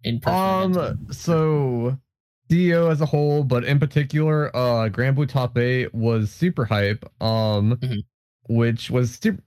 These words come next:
Speaker 2: really nice to see. Uh, got to talk with a lot of the top players there, um, and just being in that, like, crowd, 'cause it's not in the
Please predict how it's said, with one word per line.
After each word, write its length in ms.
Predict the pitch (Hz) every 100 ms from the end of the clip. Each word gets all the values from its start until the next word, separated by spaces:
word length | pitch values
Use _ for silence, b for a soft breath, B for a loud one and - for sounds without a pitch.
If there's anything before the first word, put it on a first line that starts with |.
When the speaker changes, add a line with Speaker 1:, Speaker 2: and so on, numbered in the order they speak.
| 135
Speaker 2:
really 240 | 180 196
nice 320 | 175 170 143
to 80 | -
see. 380 | - 160 160 165 -
Uh, 360 | - 120 117 110
got 320 | 107 135 135
to 420 | - 131 107 107 - _ - -
talk 280 | 139 143 147
with 140 | 131
a 40 |
lot 200 | 123 127 131
of 80 |
the 180 | 117 117
top 320 | 107 131 123 -
players 420 | 131 131 127 113
there, 500 | 131 131 131 139 - _ _ _ -
um, 720 | 113 113 110 104 104 117 139 -
and 120 | 110
just 220 | 117 - 107
being 160 | 117
in 120 | 117 117
that, 100 | 113
like, 200 | 117 -
crowd, 400 | 117 113 117 117
'cause 120 | 117
it's 200 | 107 -
not 180 | 139 139
in 200 | 131 123
the 440 | 117 104 104